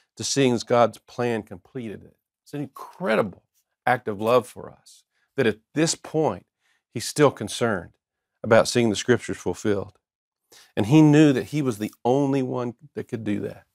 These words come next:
Incredible love for his Father and for the Lord's plan.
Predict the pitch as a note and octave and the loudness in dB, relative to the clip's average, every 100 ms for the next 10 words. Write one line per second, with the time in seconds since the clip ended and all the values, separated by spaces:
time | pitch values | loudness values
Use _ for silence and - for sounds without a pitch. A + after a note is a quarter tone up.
0 | _ _ _ _ _ _ _ _ _ - | _ _ _ _ _ _ _ _ _ -18
1 | - C#3 D3+ C#3+ B2 A2 G#2 - G#2 F#2 | 0 4 4 2 0 0 -2 -6 -10 -10
2 | - G2+ G2 F#2+ F#2 F#2 G2+ F#2+ G2 F#2+ | -10 -8 -10 -12 -16 -14 -10 -6 -2 -4
3 | - - G#2 F#2+ F#2 | -6 -12 -10 -8 -10